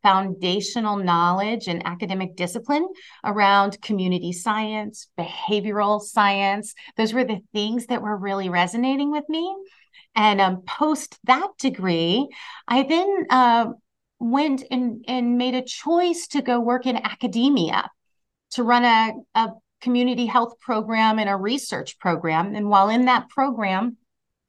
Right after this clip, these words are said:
I decided that I wanted to get another degree. And that's how I,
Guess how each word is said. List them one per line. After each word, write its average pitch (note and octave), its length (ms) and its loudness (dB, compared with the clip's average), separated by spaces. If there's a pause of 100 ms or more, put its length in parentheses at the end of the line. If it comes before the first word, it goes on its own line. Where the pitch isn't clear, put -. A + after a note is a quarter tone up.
(120)
I G3+ 120 -2
decided F3 460 -8
that G3 100 -8
I G3 60 -2
wanted F#3 320 -2
to G3 60 -6
get F#3+ 160 -4
another G#3+ 320 -2
degree. A#3 440 -4 (340)
And G#3+ 160 4
that's A#3 240 4
how A3 200 4
I, G3 200 2